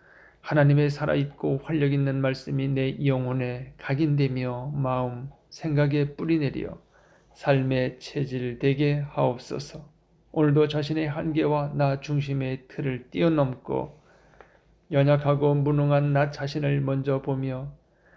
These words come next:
한계가 없으신 하나님의 것을 찾게 하옵소서. 아무도 못하고 어디에도 없는 마음의 공허와 불안, 내 생각 속에 들어온 공상, 망상 등을 떨쳐내지 못하며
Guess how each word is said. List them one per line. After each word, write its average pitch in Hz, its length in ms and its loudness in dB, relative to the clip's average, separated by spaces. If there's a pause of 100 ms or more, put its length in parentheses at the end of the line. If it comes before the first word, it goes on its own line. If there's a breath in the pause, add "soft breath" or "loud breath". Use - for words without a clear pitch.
(140 soft breath)
한계가 156 540 4
없으신 151 640 -4
하나님의 156 540 0
것을 147 540 -2
찾게 143 400 -10
하옵소서. 143 680 -6 (760)
아무도 139 400 4
못하고 139 800 0 (160)
어디에도 151 760 4
없는 160 400 0
마음의 156 500 2
공허와 139 680 0
불안, 123 440 -8 (760 soft breath)
내 143 280 4
생각 139 420 -2
속에 131 300 -2
들어온 127 460 -2
공상, 147 760 -2
망상 151 640 0
등을 151 440 0
떨쳐내지 165 760 0
못하며 127 600 -6